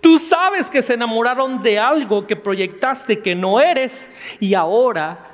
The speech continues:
tu narrativa se va a tratar de llevar al extremo esa actuación, esa proyección de lo que tienes,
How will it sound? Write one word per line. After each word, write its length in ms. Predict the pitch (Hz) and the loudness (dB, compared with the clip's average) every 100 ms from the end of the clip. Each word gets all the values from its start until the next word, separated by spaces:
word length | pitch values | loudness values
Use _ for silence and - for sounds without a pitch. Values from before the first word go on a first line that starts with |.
| - - | -20 0
tu 100 | 214 | 2
narrativa 840 | 190 170 170 160 - 269 254 165 | 4 2 -4 -6 -2 0 2 0
se 220 | - 170 | 0 -2
va 280 | 160 185 185 202 | -2 -4 -4 -4
a 160 | 185 | -4
tratar 640 | - 170 165 226 208 240 208 | -4 -6 -4 -6 -4 -4 -2
de 140 | 220 | -2
llevar 360 | 175 160 196 214 | -2 -2 -2 -2
al 180 | 214 | -2
extremo 1000 | 185 185 - - 262 285 247 220 233 - - - - | -2 -4 -6 0 2 4 4 4 2 -2 -16 -10 -4
esa 420 | 214 - 247 233 | -2 0 0 0
actuación, 1200 | 208 202 - - 185 - - 240 277 254 202 214 220 - - - | -4 -8 -6 0 0 0 2 4 4 2 -2 -4 -8 -18 -20 -4
esa 360 | 233 - 254 - | -2 0 -2 0
proyección 1200 | 254 233 196 185 - - 208 269 294 240 226 240 - - - - - - | 0 2 0 0 -2 0 2 2 2 2 0 -2 -4 -16 -20 -20 -8 -2
de 120 | 214 | 0
lo 180 | 220 220 | 0 -2
que 160 | 220 | -4
tienes, 1080 | 214 - - 262 339 330 269 254 233 - - | -4 -6 2 6 6 6 4 0 -4 -12 -14